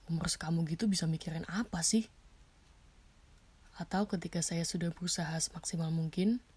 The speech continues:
tapi hasilnya nggak sesuai keinginan, kemudian saya mendengar perkataan, "Sekolah sekarang udah bagus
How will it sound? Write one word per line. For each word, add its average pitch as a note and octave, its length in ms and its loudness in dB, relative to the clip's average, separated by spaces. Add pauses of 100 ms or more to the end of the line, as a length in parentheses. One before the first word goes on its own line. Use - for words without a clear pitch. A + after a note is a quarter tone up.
(500)
tapi F#3+ 240 0
hasilnya A3 400 2
nggak G3+ 120 0
sesuai F3 280 -2
keinginan, F3 640 0 (160)
kemudian F#3 480 0
saya F#3 320 0
mendengar F3+ 480 2
perkataan, - 720 -8 (1400)
"Sekolah A#3 400 2
sekarang B3 320 4
udah F3+ 160 6
bagus E3+ 640 2